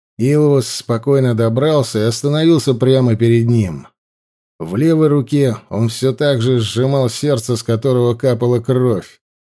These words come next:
и тут же впитывалась в руны, продлевая время их действия. Я заметил, что его ногти удлинились раза в два, и ногтями их уже вряд ли можно было назвать.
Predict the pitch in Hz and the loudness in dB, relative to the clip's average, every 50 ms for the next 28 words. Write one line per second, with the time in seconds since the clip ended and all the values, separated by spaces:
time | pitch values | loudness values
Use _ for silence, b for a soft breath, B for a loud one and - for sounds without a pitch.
0 | _ _ - 98 113 117 185 196 196 170 147 156 160 147 - - - - 160 156 | _ _ -6 -6 -2 2 2 2 4 2 2 0 0 -2 -2 -4 -4 0 0 0
1 | - 151 139 135 135 131 120 - - 123 123 123 143 160 165 160 151 139 120 110 | 2 2 2 2 2 2 0 0 0 0 0 2 2 2 2 2 2 2 0 0
2 | - 104 98 104 101 101 107 117 120 123 127 123 123 120 117 117 120 123 120 120 | -2 -2 -4 -4 -2 -2 0 0 2 2 2 2 2 2 2 2 2 2 2 2
3 | 117 117 113 110 110 101 113 123 113 95 87 - - 87 82 78 71 67 65 - | 2 2 2 0 0 0 0 0 0 0 -4 -6 -8 -8 -8 -8 -8 -12 -14 -18
4 | _ _ _ _ _ _ _ _ _ _ _ _ _ _ _ _ _ - 80 95 | _ _ _ _ _ _ _ _ _ _ _ _ _ _ _ _ _ -10 -6 -2
5 | 113 131 127 135 139 151 160 151 131 143 135 123 - - 139 139 143 143 143 143 | 0 0 2 2 2 0 0 0 0 0 -2 -2 -2 0 0 0 2 2 2 2
6 | 156 160 147 - - - 135 135 131 127 131 139 143 151 160 156 147 139 123 - | 2 0 -2 -2 -2 -2 0 0 2 0 0 0 0 0 0 2 2 0 -2 -2
7 | - 120 135 147 139 120 123 139 131 127 135 139 147 139 127 107 85 73 - _ | -2 -2 -2 0 0 0 0 0 0 0 0 0 2 2 0 0 -2 -6 -10 _
8 | _ _ _ _ - - 113 113 123 120 113 - - - 113 117 127 139 143 131 | _ _ _ _ -4 0 0 2 2 0 -2 -4 -4 -2 0 0 0 0 0 -2
9 | 113 131 135 127 139 135 120 117 120 117 117 117 113 127 143 147 147 147 139 120 | 0 -2 -2 0 0 0 2 2 0 0 0 0 -2 -2 -2 -2 0 0 0 0
10 | 110 120 117 110 113 110 110 110 113 113 113 107 110 113 113 107 92 80 - - | 0 0 0 2 2 2 2 2 2 2 0 0 0 0 0 0 -2 -4 -8 -14
11 | - - | -18 -20